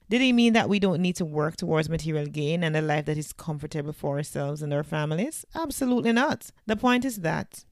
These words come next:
irrespective of how valuable and wonderful everything and everyone may be, the greatest value lies in our relationship with our Creator. Earthly gratification is temporary, short-lived, and pale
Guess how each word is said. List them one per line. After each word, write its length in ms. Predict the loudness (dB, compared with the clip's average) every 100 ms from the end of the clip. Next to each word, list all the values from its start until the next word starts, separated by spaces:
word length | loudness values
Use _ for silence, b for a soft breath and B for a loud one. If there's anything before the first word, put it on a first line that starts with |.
| _ -4
irrespective 580 | -2 -2 -2 -2 0
of 140 | -2 0
how 180 | 2 2
valuable 480 | 2 2 2 2
and 180 | 0 0
wonderful 460 | 0 0 -2 -2 -2
everything 400 | -2 -4 -4 -2
and 100 | -2
everyone 520 | 0 0 0 -2 0
may 160 | 0 0
be, 280 | -2 -4 -8 -6
the 120 | -4
greatest 480 | 2 2 2 0 -2
value 500 | 2 2 4 0 0 b b
lies 420 | -4 2 6 6 4
in 80 |
our 120 | 4 4
relationship 600 | 4 0 -2 -6 -4 -4
with 160 | -2
our 140 | -2 -4
Creator. 640 | -4 -4 -4 -4 -8 -8 _ _ 2
Earthly 400 | 6 6 4 2
gratification 680 | 4 2 -2 -4 -2 0 0
is 120 | -2
temporary, 560 | -2 -4 -2 -2 -2 -4 b b
short-lived, 640 | 0 4 4 2 -2 -2 -2
and 240 | -2 -2
pale 460 | -4 -2 0 0